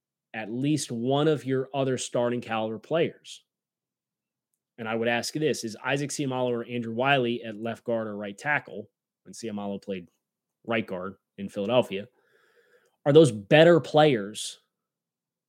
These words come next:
than David Long, respectively, at his position? And the same thing can be asked about the guys on the open market at the top for tackles.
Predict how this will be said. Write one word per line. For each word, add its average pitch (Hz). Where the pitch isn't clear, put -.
than 127
David 113
Long, 71
respectively, 120
at 98
his 98
position? -
And 131
the 131
same 185
thing 170
can 156
be 139
asked 139
about 131
the 131
guys 127
on 127
the 127
open 123
market 123
at 123
the 127
top 165
for 117
tackles. -